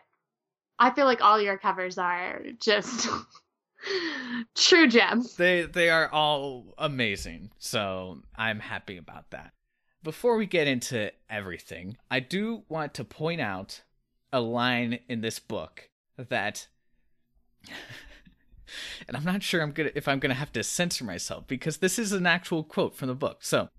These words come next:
Speaker 2: it's at the point where Arvis has met up with, uh, Lassaraline, I believe her name is. I'm just gonna call her Lass. And Arvis is trying to scheme with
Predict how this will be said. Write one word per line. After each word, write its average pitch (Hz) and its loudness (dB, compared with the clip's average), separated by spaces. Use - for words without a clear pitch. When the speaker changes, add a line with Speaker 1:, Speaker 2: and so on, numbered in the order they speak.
Speaker 2:
it's 151 0
at 165 2
the 202 6
point 135 -2
where 113 -4
Arvis 123 0
has 110 -4
met 110 -2
up 104 -4
with, - -4
uh, 98 -2
Lassaraline, 117 0
I - -4
believe 143 -6
her 156 -6
name 156 -4
is. 160 -6
I'm 104 -16
just 101 -8
gonna 95 -6
call 104 -8
her 87 -6
Lass. 110 -4
And 107 0
Arvis 127 2
is 113 -4
trying 110 -4
to 101 -8
scheme 196 -2
with - -8